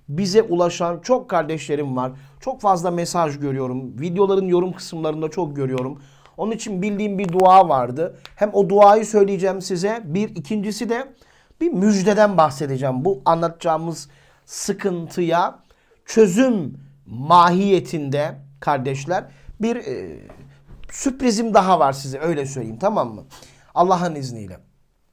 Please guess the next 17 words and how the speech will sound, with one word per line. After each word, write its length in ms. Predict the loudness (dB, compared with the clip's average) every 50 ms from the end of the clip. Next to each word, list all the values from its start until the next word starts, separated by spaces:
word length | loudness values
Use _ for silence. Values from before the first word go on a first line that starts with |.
| _ _ _ -20 _ _
Şimdi 560 | -14 -8 -6 -6 -2 2 2 2 0 0 -8 _ _ _ _ -2 6
değerli 260 | 8 8 8 6 2
kardeşler, 600 | 0 0 0 0 -4 -8 -8 -4 -4 -4 -4 -4 _ _ _ _ _ _ _ _ -8
e, 200 | -6 -4 -4 -2
hemen 360 | 2 2 2 2 2 0 0
bir 100 | -2 -2
videomuzu 560 | -2 -2 0 0 0 0 0 -2 -4 -4 -2
beğenelim, 520 | 0 0 0 0 -2 -6 -6 -8 -10 -12 -20 -20
kanalımıza 560 | _ -2 0 0 0 0 0 0 0 0 0 0
abone 340 | 0 0 0 -2 -2 -2
olalım. 420 | -2 -2 -2 -4 -6 -8 -14 -16 -20 -20 _ _ _ _ _ _ _ _
Şöyle 300 | _ -2 0 0 2 4
yorumlara 580 | 8 8 8 8 8 6 6 6 6 6 4 2 -4
birer 440 | -8 -2 2 6 8 8 6 6 4
tane 300 | 4 4 4 4 2 2
amin 640 | 6 8 10 10 10 8 8 6 6 4 2 0
yazalım. 480 | 0 0 0 0 0 -2 -2 -2 -6 -10